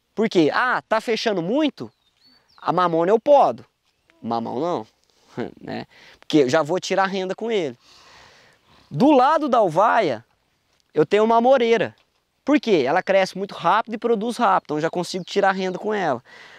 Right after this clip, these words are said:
A hora que a uvaia querer o espaço dela, a luz dela, o que que vai fazer? A amoreira vira produção de biomassa, porque ela é muito boa de poda. Então, a, daqui até lá,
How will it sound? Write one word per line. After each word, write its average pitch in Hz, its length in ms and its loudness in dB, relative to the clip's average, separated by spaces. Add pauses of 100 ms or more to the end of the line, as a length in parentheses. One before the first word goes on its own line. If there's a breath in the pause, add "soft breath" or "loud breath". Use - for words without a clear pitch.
(140 loud breath)
A 262 160 2
hora 294 260 4
que - 80 -10
a 254 60 0
uvaia 185 520 2 (880)
querer 190 260 4
o 208 60 2
espaço 185 480 0
dela, 147 300 2
a 143 40 6
luz 175 300 0
dela, 208 340 4
o 127 60 -8
que 262 160 -6
que 220 60 -8
vai 220 120 2
fazer? 147 440 -4 (400 loud breath)
A 165 120 0
amoreira 202 480 4
vira 208 260 0
produção 208 360 -2
de 185 100 -4
biomassa, 220 580 -2 (680)
porque - 140 -2
ela 127 100 4
é 135 40 2
muito 143 200 -2
boa 160 160 2
de 170 80 -4
poda. 180 440 2 (920 loud breath)
Então, 196 420 2
a, - 220 -8
daqui 196 480 -2
até 233 260 0
lá, 196 420 0